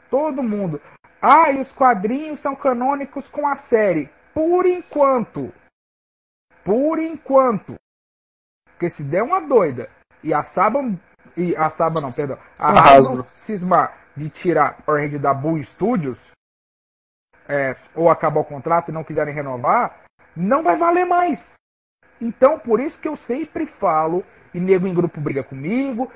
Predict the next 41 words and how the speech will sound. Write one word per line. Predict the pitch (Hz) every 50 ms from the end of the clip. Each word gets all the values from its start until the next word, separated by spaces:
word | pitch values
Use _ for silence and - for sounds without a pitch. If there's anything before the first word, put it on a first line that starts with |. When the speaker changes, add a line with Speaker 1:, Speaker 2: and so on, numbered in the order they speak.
| - -
Speaker 1:
e | 156
não | 160 165
sei | - - 180
o | 170
que, | 151 - - 156 156 147 - - _ -
cronologia | - 151 156 151 139 135 131 127 131 - - 269 302 311 302 294 294 - _ _ _ _
da | 170 185 180
série | 170 - - 160 156 151 143 139 - _ _ _ _ _ _
que | - 277
vale | 220 156 165 175 185 196 202 208 - -
é | -
a | 208 240
série. | - - 170 131 120 - - - _ _ _ _ _ _ _ _ _ _ _ _ _ _ _ _ _ _ _
Speaker 2:
Exatamente. | - 151 135 135 117 143 185 196 220 -
Speaker 1:
Não | 226 277
é |
o | 294
dos | 226 196 180 -
quadrinhos. | - 170 143 127 123 113 - - _ _ _ _ _ _ _ _ _ _ _
Porque | - 180 175 165 175 - 165
o | 160
quadrinho | - - 147 127 127 123 147 175 233 262 226 -
não | 156 170 190
é | 202
tipo | 202 - - 214
assim, | - - 196
a | 170 - - 165 156
Hasbro | 147 170 175 185 175 170 156 165
comprou | 147 - - 190 170 - - 180
a | 170 156
Boom | 143 156 156 151
Studios. | 131 - - 139 113 - _ _ _ _ _ _ _ _ _ _
Se | - -
a | -
Hasbro | 226 208 190 185 180
comprar | - 214 190 - 202 196
a | 185
Boom, | 160 170 196 220
aí | 220 220 208
tudo | - 226 269
bem. | 190 - -